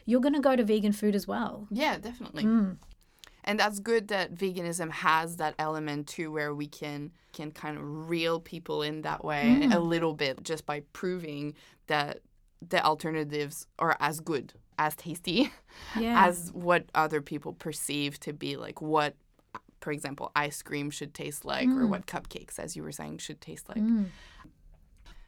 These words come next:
Speaker 2: So what's coming up for you? Do you have another book that you're writing,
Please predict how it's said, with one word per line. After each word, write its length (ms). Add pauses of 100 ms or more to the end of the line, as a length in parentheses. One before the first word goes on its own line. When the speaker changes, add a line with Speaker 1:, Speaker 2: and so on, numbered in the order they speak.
(140)
Speaker 2:
So 500
what's 340
coming 300
up 140
for 200
you? 200
Do 120
you 60
have 200
another 320
book 280
that 180
you're 160
writing, 720